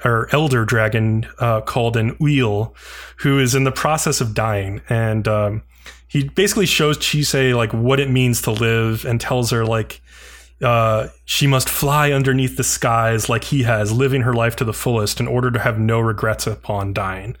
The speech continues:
Um, but yeah, that, like, the crux of the episode is that, like, he, the elder, like, dies and he turns into this beautiful tree, and he, but he accepts his death fully, and, like, he's imparting that philosophy onto Chise, who hasn't really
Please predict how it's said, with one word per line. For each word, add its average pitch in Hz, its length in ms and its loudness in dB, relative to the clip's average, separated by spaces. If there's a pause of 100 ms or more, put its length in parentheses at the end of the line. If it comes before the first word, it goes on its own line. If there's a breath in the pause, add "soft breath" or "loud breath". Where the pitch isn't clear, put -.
(680 loud breath)
Um, 120 640 2
but 202 140 2
yeah, 208 180 2
that, 156 180 0
like, 156 140 0
the 143 80 -2
crux - 320 0
of 156 80 0
the 143 80 4
episode 139 320 0
is 123 80 2
that, 123 160 0
like, 113 160 0
he, 135 320 0
the 123 160 0
elder, 131 420 2
like, 113 240 0
dies 123 440 2
and 123 80 2
he 110 80 -2
turns 123 340 -2
into 120 220 0
this 110 240 -2
beautiful 135 640 -2
tree, 123 640 0 (500 loud breath)
and 120 340 2
he, 123 80 -2
but 120 160 -2
he 135 120 2
accepts 196 360 0
his 131 120 2
death 110 220 0
fully, 117 500 -2
and, 104 300 -2
like, 107 180 -4
he's 120 300 -2
imparting 127 520 0
that 117 200 0
philosophy 113 560 -2
onto 110 240 -2
Chise, 110 540 0
who 113 200 -2
hasn't 127 500 -2
really 110 520 -2